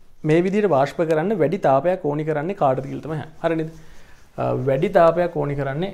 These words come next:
කාටද කියලා තමයි අහන්නේ. ම්ම්, දැන් මෙතනදී M ස්කන්ධයක් අරගෙන මේ පරීක්ෂණය කරාට පස්සේ මෙතන තියෙන ප්‍රස්ථාරය දිහා බැලුවම, අ,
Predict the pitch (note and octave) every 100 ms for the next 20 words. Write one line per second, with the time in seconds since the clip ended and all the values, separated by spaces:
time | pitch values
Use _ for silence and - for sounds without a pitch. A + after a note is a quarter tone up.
0 | - - B2 C3 C3+ C#3 C3+ C3 B2+ -
1 | A#2 C3+ C#3 G#2 G#2 A3 - - - _
2 | - - _ D3+ C#3+ C#3+ D3 C#3+ E3 G3+
3 | D3+ D#3 E3 B2 - - - - - -
4 | - - E3+ G#3+ B3 A#3+ - A#3+ A#3 A3+
5 | A3+ F3+ F3+ F#3+ F#3 F#3 D#3+ - D3 D3
6 | E3 - F3 F3+ F3 D3+ D3+ D#3 D#3 D#3+
7 | F3 F3 - C#3+ C#3 E3+ E3+ F3+ F3 C#3+
8 | - E3+ E3 E3 E3+ E3+ D#3+ C3 C#3+ E3+
9 | A2+ D3+ E4+ - - - - - - -